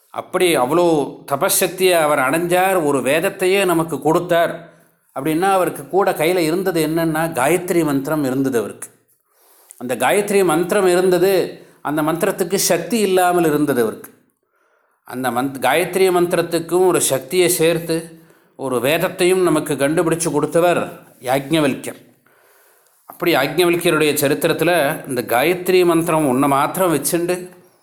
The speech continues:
அவர் இவ்வளோ பெரிய வேதத்தை நமக்கு காண்பிச்சாருன்னு தான் அவருக்கு பெருமை. அந்த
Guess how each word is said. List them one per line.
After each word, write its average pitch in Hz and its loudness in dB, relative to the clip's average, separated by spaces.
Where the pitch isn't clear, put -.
அவர் 165 -2
இவ்வளோ 143 2
பெரிய 143 0
வேதத்தை 175 0
நமக்கு 147 0
காண்பிச்சாருன்னு 143 0
தான் 151 0
அவருக்கு 135 -2
பெருமை. 160 0
அந்த 165 0